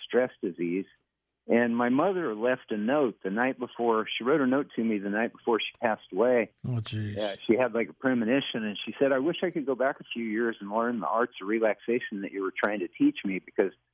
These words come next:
Speaker 1: I would have loved to have seen my grandchildren grow up." And, uh, and the science shows that it adds about twelve years to our lives, uh, on average. And so she would have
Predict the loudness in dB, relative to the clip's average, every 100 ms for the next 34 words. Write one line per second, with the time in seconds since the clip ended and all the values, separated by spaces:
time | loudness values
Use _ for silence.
0 | _ 0 2 4 4 2 0 -2 -4 -2
1 | 0 0 0 -2 0 0 0 -2 -2 -6
2 | -2 0 2 2 0 _ _ -20 -20 -16
3 | 0 2 4 2 2 2 0 _ _ 0
4 | 2 2 0 -4 -6 0 2 2 -2 -4
5 | 0 0 -2 -2 -4 -2 0 2 2 0
6 | -4 -6 -4 -2 0 0 0 0 0 -4
7 | 0 2 2 2 0 0 -6 -20 _ _
8 | -2 0 2 2 2 2 2 -2 -4 -10
9 | _ _ _ -4 0 2 2 2 4 4
10 | 2